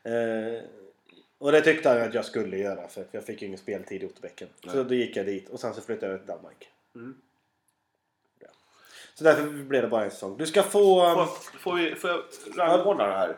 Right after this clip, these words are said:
Speaker 1: Ja, du ska få fler bilder. Jag
Speaker 2: Ja.
Speaker 1: har, jag har, jag har fyra bilder till.
Speaker 2: Ja.
Speaker 1: Eh, vi har, eh, en till här som ser ut så här.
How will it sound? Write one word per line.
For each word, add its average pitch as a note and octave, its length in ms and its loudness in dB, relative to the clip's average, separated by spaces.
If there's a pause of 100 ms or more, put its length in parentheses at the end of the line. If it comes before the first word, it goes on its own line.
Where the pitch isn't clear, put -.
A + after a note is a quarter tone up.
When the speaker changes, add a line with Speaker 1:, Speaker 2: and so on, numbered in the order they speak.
Speaker 1:
Ja, G#3 320 6
du G3 80 -2
ska G#3 160 0
få G3 280 2
fler G3+ 200 2
bilder. A#2 400 0
Jag D3 100 2
Speaker 2:
Ja. D#3 160 6
Speaker 1:
har, D3 140 4 (140)
jag D#3 80 -4
har, D#3 280 0
jag D#3 60 -2
har D#3 120 -4
fyra D3 220 0
bilder C#3 260 -2
till. - 160 -8 (200)
Speaker 2:
Ja. - 220 -6 (680)
Speaker 1:
Eh, C3+ 120 -2 (240)
vi D3 100 -4
har, D#3 420 0
eh, D3 480 -2 (1500)
en C#3 160 -2
till D3+ 200 -2
här C#3+ 120 2
som C3 240 -6
ser C#3 140 -4
ut B2+ 200 -2
så C3 60 -4
här. D#3 240 4